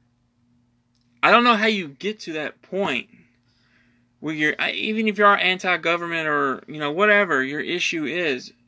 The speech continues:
that you wanna hurt innocent people that you've never met, that you, you don't know. I, I don't know how you even get there. I, I just don't know. I mean, that's just me. But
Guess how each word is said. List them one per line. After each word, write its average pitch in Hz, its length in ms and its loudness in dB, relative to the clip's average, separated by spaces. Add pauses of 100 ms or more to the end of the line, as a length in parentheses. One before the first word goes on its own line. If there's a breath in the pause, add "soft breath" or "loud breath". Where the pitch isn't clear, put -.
(140)
that 147 240 -12
you 170 80 -12
wanna 165 240 -2
hurt 165 320 -2
innocent 160 460 -8
people - 460 -10 (600 soft breath)
that 139 160 -6
you've 202 100 -2
never 180 300 0
met, 156 380 2
that 147 180 -8
you, - 100 -16
you 170 140 -14
don't 165 240 -2
know. 139 280 0
I, 151 200 0
I - 20 0
don't 190 140 -4
know 196 80 -2
how 180 140 -4
you 160 220 -4
even 135 260 -6
get 147 240 -6
there. 117 320 -6 (920 soft breath)
I, 175 460 4
I 180 40 -4
just 170 200 -6
don't 143 220 -4
know. 143 260 -2
I 117 80 -10
mean, 131 280 -4
that's 156 180 -6
just 143 200 -6
me. 131 460 -4
But 131 560 2